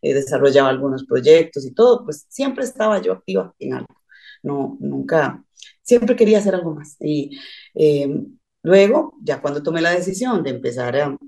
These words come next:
de buscar algo, cuando ya yo, yo lo sentí que estaban grandes, que ya estaban como volando un poquito por su, por su cuenta, este, y antes de que me, se me fuera muy tarde, entonces decidí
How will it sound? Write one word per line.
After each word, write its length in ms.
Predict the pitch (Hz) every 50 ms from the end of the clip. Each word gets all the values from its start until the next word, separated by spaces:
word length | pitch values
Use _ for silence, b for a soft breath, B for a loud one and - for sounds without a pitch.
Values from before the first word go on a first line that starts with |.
| - - _ _ _ -
de 100 | 160 143
buscar 320 | 143 - - - 147 156
algo, 400 | 160 165 165 190 185 180 170 - - _
cuando 260 | _ - - 135 131 127
ya 140 | 127 131
yo, 120 | 127 151 170 - - -
yo 160 | - 151 147 170
lo 80 | 190
sentí 260 | 185 196 165 - 190
que 100 | 180 -
estaban 380 | 190 - - 151 160 165 170 170 B B B B B
grandes, 400 | - 160 160 160 165 160 160 160
que 80 | - -
ya 80 | 147
estaban 300 | 139 - 156 143 143 151
como 180 | 147 160 165 139
volando 360 | 131 135 135 135 131 143 156
un 80 | 151 147
poquito 400 | 147 - - 131 - - 139 -
por 120 | - -
su, 220 | - - - - b b b b b b _
por 120 | 170 165
su 140 | 170 202 202
cuenta, 480 | 214 226 220 214 208 208 208 269 262 B B B B B B B B _ _
este, 880 | - 165 160 151 - - - - 147 143 139 135 131 127 123 - - - _
y 140 | - 170 180
antes 400 | 226 254 240 214 196 226 220 208
de 80 | 214 202
que 80 | 190
me, 160 | 170 156 147
se 240 | 139 143 - - 135
me 160 | 135 135 135
fuera 160 | - 156 156 160
muy 180 | 175 190 185
tarde, 340 | - 190 180 180 180 185 220 - B B B B B
entonces 560 | - 147 156 143 143 147 147 143 143 160 156 165
decidí 400 | 190 190 190 190 196 - -